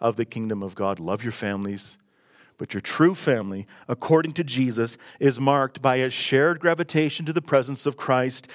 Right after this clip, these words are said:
an urgent hunger for the words of Christ, a humble obedience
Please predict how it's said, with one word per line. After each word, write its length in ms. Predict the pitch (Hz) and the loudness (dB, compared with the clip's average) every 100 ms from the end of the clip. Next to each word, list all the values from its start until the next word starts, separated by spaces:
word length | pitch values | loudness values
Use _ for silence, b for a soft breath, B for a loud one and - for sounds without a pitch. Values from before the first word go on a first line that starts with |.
| B | B
an 160 | 139 139 | -2 2
urgent 460 | 147 151 160 185 - | 4 4 2 -6 0
hunger 360 | 170 165 156 156 | 2 2 0 0
for 160 | 165 | 0
the 120 | 151 | 0
words 500 | 139 120 143 143 131 B B | 0 4 4 4 -4 B B
of 160 | 151 147 | 2 2
Christ, 460 | 156 139 135 - - B - | 4 4 2 -2 -12 B -6
a 80 | 117 | -2
humble 640 | - 147 139 135 135 - | 2 2 2 0 -2 -4
obedience 680 | 131 127 127 123 120 - - | -4 0 0 0 -4 -6 -10